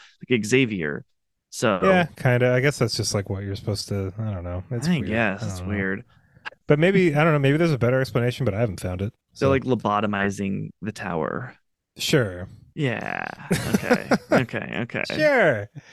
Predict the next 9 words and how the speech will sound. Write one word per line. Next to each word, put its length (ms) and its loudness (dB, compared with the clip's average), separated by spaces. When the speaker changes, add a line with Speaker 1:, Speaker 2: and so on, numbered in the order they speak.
Speaker 1:
Sure, 500 0
Speaker 2:
That's 380 2
Speaker 1:
sure. 20 2
Speaker 2:
it. 260 0
Speaker 1:
One 160 0
thing 160 0
about 200 0
Al 140 2
Gulciento 720 2